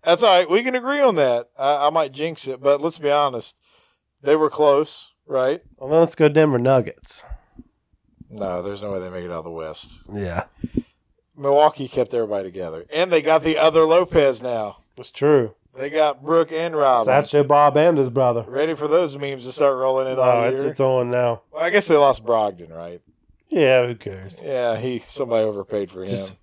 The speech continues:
Speaker 2: filling, filling minutes.
Speaker 1: Where did he go?
Speaker 2: Who cares?
Speaker 1: He got a hundred and twenty-four million dollars. <laughs>
Speaker 2: Was it the Pacers? I'm not sure.
Speaker 1: Yeah, might as well be.
Speaker 2: No one really cares.
Speaker 1: They're not gonna win it all. <laughs>
Speaker 2: Absolutely not. And the Nets are a season away.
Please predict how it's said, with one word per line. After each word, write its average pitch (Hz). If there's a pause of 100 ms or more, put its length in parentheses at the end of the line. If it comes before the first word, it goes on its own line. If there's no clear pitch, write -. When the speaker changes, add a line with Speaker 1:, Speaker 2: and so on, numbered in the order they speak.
(140)
Speaker 2:
filling, 117
filling 123
minutes. 107
Speaker 1:
Where 175
did 175
he 175
go? 170 (640)
Speaker 2:
Who 113
cares? 101 (120)
Speaker 1:
He 170
got 170
a 151
hundred 156
and 143
twenty-four 139
million 143
dollars. 165
<laughs> -
Speaker 2:
Was 143
it 123
the 110
Pacers? 196 (180)
I'm 196
not 196
sure. 123
Speaker 1:
Yeah, 214
might 147
as 120
well 113
be. 107
Speaker 2:
No 175
one 165
really 139
cares. 120 (100)
Speaker 1:
They're 147
not 123
gonna 95
win 87
it 87
all. 92 (260)
<laughs> -
Speaker 2:
Absolutely 110
not. 117
And 123
the 127
Nets 156
are 143
a 127
season 127
away. 110